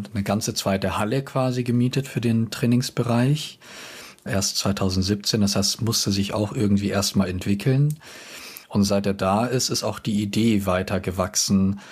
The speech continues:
eine Ergänzung zum Bouldern, äh, zu schaffen, die beim Kunden einen wirklichen Mehrwert bietet, ne? Und wir haben es, ähm, jetzt, äh, also schon, schon länger, aber wir haben es verstanden, dass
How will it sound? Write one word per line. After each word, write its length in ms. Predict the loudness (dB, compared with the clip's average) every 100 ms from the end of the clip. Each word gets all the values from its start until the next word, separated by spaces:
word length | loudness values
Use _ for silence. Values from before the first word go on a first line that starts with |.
| -18 -16 -16 -16
eine 280 | -4 0 0
Ergänzung 760 | 0 0 0 0 0 0 0 0
zum 200 | -2 -2
Bouldern, 580 | 0 2 2 2 0 0
äh, 180 | -2
zu 160 | -4 -4
schaffen, 500 | -2 -2 0 -2 0
die 460 | 2 4 4 4 -2 -10 -18 -18 -18 -4
beim 260 | -2 -2
Kunden 500 | -2 0 2 2 2
einen 180 | 2 2
wirklichen 400 | 0 -2 -4 0
Mehrwert 460 | 0 2 0 -4 -6
bietet, 360 | -8 -6 -6
ne? 160 | -4 -4 -6 _ _
Und 420 | 0 4 6 4
wir 220 | 2 0
haben 220 | 0 2 2
es, 320 | 0 -2 -2
ähm, 540 | 2 4 6 6 4 -2 -16 -20 -20 -20 -16
jetzt, 520 | -4 0 0 0 -2 -2
äh, 40 |
also 420 | -4 -4 -4 -4 -4
schon, 300 | -4 -4 -2
schon 160 | -2
länger, 220 | 0 2
aber 140 | 2 0
wir 100 | 0
haben 80 | 0
es 100 | -2
verstanden, 680 | -4 -2 -2 0 2 2
dass 380 | 2 0 0 -4